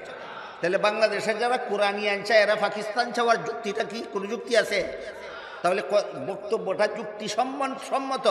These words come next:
না সম্পূর্ণ অযৌক্তিক? অযৌক্তিক। বরং আমি বলবো, আমরা ফাকি-, অনেক পাকিস্তানি আইনের বিরোধিতা পাকিস্তান আমলেও করেছি, আজও করি।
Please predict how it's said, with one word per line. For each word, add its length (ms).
না 100
সম্পূর্ণ 560
অযৌক্তিক? 600
অযৌক্তিক। 540
বরং 300
আমি 220
বলবো, 320
আমরা 280
ফাকি-, 480
অনেক 220
পাকিস্তানি 680
আইনের 320
বিরোধিতা 600
পাকিস্তান 560
আমলেও 400
করেছি, 480
আজও 280
করি। 160